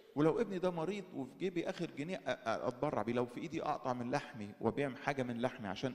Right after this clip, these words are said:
ابني يعيش، أعملها. دي المحبة اللي بجد،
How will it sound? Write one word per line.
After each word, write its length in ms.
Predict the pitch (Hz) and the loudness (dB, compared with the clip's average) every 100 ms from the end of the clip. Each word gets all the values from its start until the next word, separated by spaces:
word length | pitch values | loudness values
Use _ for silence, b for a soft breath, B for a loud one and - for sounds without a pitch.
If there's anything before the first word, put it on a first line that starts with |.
| - | 0
ابني 320 | 156 120 110 | 0 0 -4
يعيش، 460 | 98 117 190 - - - - 110 | -2 -2 -2 -6 -10 -18 -8 -4
أعملها. 440 | 107 131 120 101 - - - - _ _ _ _ _ _ - | -2 0 -2 -6 -10 -18 -20 -20 _ _ _ _ _ _ -4
دي 60 | 110 | -2
المحبة 400 | 104 104 123 107 | -2 0 0 0
اللي 120 | 101 | -2
بجد، 380 | - 139 - | -2 -2 -4